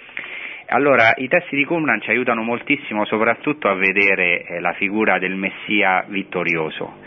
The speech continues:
Essenzialmente in Qumran si parla del Messia vittorioso, ma abbiamo una sfumatura interessantissima,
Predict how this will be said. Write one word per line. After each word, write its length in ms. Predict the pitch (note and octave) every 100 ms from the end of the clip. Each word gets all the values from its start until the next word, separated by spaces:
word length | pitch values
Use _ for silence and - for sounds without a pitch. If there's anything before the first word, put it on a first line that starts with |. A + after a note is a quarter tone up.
| - - -
Essenzialmente 760 | F#2+ A2 A2 A#2+ B2 C3 A#2+
in 120 | F#2+
Qumran 400 | F#2+ A#2 G2+ F#2 -
si 100 | G2
parla 200 | G#2 G2
del 120 | F#2
Messia 280 | F#2+ - G#2
vittorioso, 500 | G2 F#2+ F#2 E2+ G2+
ma 80 | A2
abbiamo 240 | C#3 C#3+
una 160 | C#3 C3
sfumatura 440 | - C#3 C#3 D3+
interessantissima, 1200 | A#2+ G#2+ A2+ A2 - A2 - F#2+ - - F#2+ B2